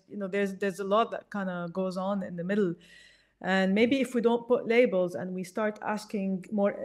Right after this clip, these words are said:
exciting questions, you know, the people that are in the media space, instead of like, "Okay, how much did you raise and what's your expansion plan?" But maybe, you know, they have other challenges.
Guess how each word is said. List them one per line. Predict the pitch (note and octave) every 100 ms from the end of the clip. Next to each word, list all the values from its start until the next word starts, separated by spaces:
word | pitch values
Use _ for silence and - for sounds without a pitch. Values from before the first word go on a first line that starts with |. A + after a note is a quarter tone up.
| -
exciting | A3 - A3 D#4 B3 F3+
questions, | - G3+ - F#3 F3
you | F#3
know, | F#3
the | F3+
people | A3+ A3+ A3 F#3+
that | F#3
are | F3+ -
in | F3
the | F3
media | G3 A3+ G3 E3+ E3+ -
space, | - - G3 G3
instead | - F#3+ - G3
of | F#3+
like, | F3+ F3 F3
"Okay, | - - G3+
how | G3
much | F#3 G3 -
did | F#3
you | F3+
raise | F#3 F#3 F3+
and | E3+
what's | E3+ F3+ -
your | F3
expansion | - - - F#3+ G#3+ E3+
plan?" | - E3+
But | E3+ -
maybe, | F#3+ F#3+ G3
you | F3+
know, | F3+
they | E3+
have | F3+ F3+
other | - G#3+ -
challenges. | - G3 E3+ E3 E3+ D#3+